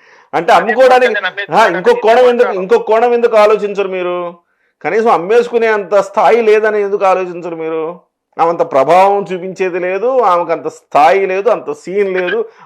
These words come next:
Speaker 1: అమ్ముకోవడానికైనా ఒక డిమాండ్ ఉండాలి కదా సార్.
Speaker 2: సార్, మీరు స్థాయి లేదని మీరు నేను అనుకుంటే సరిపోదు.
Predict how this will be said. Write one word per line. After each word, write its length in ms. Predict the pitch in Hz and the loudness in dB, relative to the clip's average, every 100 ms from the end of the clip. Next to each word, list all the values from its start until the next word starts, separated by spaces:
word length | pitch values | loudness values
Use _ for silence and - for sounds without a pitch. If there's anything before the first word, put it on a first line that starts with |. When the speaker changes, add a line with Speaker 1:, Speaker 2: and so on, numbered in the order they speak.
| - | -4
Speaker 1:
అమ్ముకోవడానికైనా 720 | 156 226 269 269 262 262 262 | -2 2 4 4 4 2 2
ఒక 100 | 202 | 2
డిమాండ్ 400 | 190 214 247 226 | 0 2 2 2
ఉండాలి 280 | 214 226 196 | 2 2 2
కదా 140 | 160 | -2
సార్. 420 | - 156 165 - - _ _ _ _ _ _ _ _ _ _ _ _ _ _ _ _ _ _ 180 | 2 2 2 0 -12 _ _ _ _ _ _ _ _ _ _ _ _ _ _ _ _ _ _ -14
Speaker 2:
సార్, 200 | - 143 | -12 -12
మీరు 160 | 175 | -14
స్థాయి 480 | 214 - 139 165 226 | -14 -10 -8 -8 -10
లేదని 600 | 214 214 214 208 190 220 | -12 -10 -12 -12 -12 -14
మీరు 240 | 160 208 233 | -12 -12 -12
నేను 280 | 208 220 | -10 -10
అనుకుంటే 360 | 202 202 214 226 | -10 -12 -14 -12
సరిపోదు. 760 | 220 196 202 202 208 175 107 | -10 -12 -10 -10 -10 -14 -14